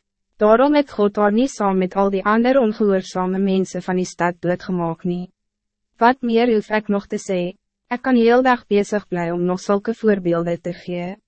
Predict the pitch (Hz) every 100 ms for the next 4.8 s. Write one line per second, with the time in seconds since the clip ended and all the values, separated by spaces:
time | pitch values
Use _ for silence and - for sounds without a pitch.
0 | _ _ - 226 277 277 262 233 226 214
1 | 202 - 202 185 170 185 190 _ - 196
2 | 190 180 185 - _ _ - 226 208 -
3 | 180 175 196 _ - 196 196 202 190 196
4 | - _ _ - 185 180 175 175